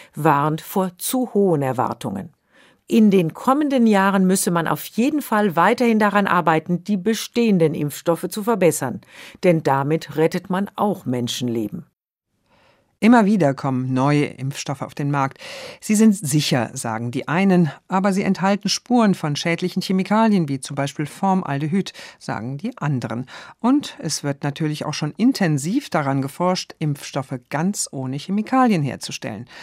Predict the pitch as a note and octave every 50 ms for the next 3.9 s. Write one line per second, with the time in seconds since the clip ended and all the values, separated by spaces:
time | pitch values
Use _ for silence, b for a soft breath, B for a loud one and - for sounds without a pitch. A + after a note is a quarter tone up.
0 | B B B B - G#3 G#3 G#3+ G#3+ A3 A3+ A3+ A3 - - - A2+ A2+ D3+ -
1 | D#3 D#3+ F#3+ A3 G#3 D#3+ C3 C3 - - - C#3+ B2+ B2 B2 A2+ G#2+ G#2+ G#2+ G#2
2 | A2 - _ _ - B3 C4 B3 A#3 - C#3 D3+ - D3 C3+ C#3 - - C3+ A2+
3 | B2 B2+ B2+ B2+ B2 - C3 B2+ D3 D#3 - - - - - - -